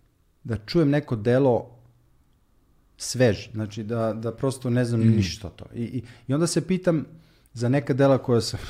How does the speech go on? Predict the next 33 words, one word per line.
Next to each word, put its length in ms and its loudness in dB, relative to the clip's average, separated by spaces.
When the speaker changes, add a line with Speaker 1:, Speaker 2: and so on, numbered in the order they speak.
Speaker 1:
<laughs> 180 -10
hiljadu 440 -2
puta 280 -8
svirao 440 -4
ili 180 -4
čuo, 340 -6
kakav 320 -4
efekat 340 -2
to 120 -2
ima 160 0
na 100 0
mene, 400 -2
kakav 280 -2
bi 160 -2
imalo 360 0
na 80 -4
mene 280 -4
da 360 -8
čujem 200 -4
prvi 240 0
put, 300 -8
recimo? 440 -16
Speaker 2:
Da. 320 -2
Speaker 1:
Da 200 0
li 80 6
je 60 6
to 160 -2
ista 420 -2
ta... 140 -8
Kao 200 6
neka 300 4
dela 260 6
s-, 120 -6